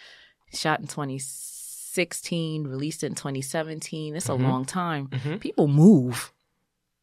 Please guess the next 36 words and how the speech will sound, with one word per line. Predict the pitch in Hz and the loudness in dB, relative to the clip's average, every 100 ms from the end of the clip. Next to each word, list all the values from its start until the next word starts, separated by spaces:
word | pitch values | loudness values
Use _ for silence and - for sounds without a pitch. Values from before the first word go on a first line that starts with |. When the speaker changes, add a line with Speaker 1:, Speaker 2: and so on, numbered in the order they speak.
| - | 4
Speaker 1:
You | 190 247 208 220 | 6 8 4 2
know, | 185 165 | 2 2
like, | 160 151 - - - - - | 2 0 -2 -18 -20 -12 -2
my, | 175 170 | 2 2
one | - 185 | 2 0
of | 226 | 2
my | 190 | 0
main | - - | 2 0
characters | 233 214 202 175 | 0 0 0 2
moved | 170 185 | 2 2
to | - | -4
Cali. | - - - - | -2 -2 -2 -4
He's | 262 240 | -2 0
in | 196 | 0
Los | 170 165 170 | 2 2 2
Angeles. | 170 185 190 202 202 - _ - - - - _ | 0 0 -2 -4 -4 -12 _ -20 -20 -20 -20 _
Um, | 165 170 165 151 151 135 _ _ _ _ _ - - | 0 2 2 0 -2 -6 _ _ _ _ _ -12 -2
we | 170 | 2
had | 170 | 2
another | - 160 165 202 | 2 0 0 0
character. | 202 170 165 160 156 156 151 165 _ _ - | -2 0 0 0 -2 -2 -4 -8 _ _ -6
Um, | 139 139 131 127 - | -4 -2 -4 -6 -6
actually, | - 175 - 180 | -4 -4 -4 -6
season | - 180 165 | -4 -2 -2
one, | 160 156 | 0 0
he | 185 | -2
was | 175 | -4
coming | - 147 135 | -4 -2 -2
back | 135 131 | -2 -4
and | 131 | -6
forth | - 131 | -4 -6
from | - 120 | -4 -4
Miami | 120 123 127 117 113 - - 120 | -2 -2 -4 -4 -8 -14 -12 -6
to | 139 | -2
Speaker 2:
Okay. | 131 | 0
Speaker 1:
film, | 127 123 117 | -2 -4 -8